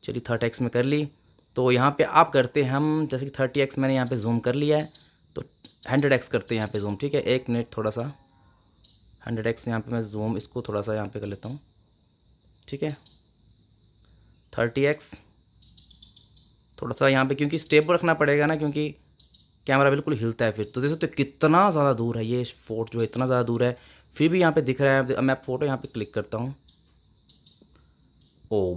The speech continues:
my God, चलो फ़ोटो देखते हैं। तो आप देख सकते हो बहुत ही ज़्यादा, मतलब यहाँ पे डिश वगैरह रखी हुई हैं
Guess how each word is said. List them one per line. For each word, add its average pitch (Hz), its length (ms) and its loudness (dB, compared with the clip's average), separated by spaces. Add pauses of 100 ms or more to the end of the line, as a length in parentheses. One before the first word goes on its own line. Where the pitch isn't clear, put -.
(100)
my 92 120 -4 (100)
God, 92 260 -4
चलो 139 120 0
फ़ोटो 131 240 -2
देखते 120 280 -2
हैं। 120 160 0
तो 127 80 -8
आप 131 160 2
देख 139 100 4
सकते 139 140 -2
हो 139 60 2 (160)
बहुत 123 340 0
ही 135 60 4
ज़्यादा, 123 180 4
मतलब 151 140 0
यहाँ 156 200 4
पे 151 120 2
डिश 131 300 -2
वगैरह 139 220 2
रखी 131 240 -2
हुई 131 180 0
हैं 135 180 0